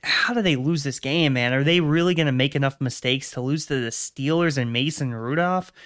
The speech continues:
Are they really gonna do that? I just, I, I don't know. It's possible, but, uh,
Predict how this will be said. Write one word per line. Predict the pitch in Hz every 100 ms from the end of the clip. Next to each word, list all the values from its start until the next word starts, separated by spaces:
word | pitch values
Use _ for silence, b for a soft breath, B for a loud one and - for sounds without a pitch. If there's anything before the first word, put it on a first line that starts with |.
| B -
Are |
they | 175 160
really | 131 170 180
gonna | 170 139
do | 117 127 165
that? | 208 240 226 -
I | 151
just, | 143 139 - - B B B -
I, | 139 131 135 151
I |
don't | 139 127
know. | 120 120
It's | 143 -
possible, | 233 226 214 151 147 131
but, | 131
uh, | 123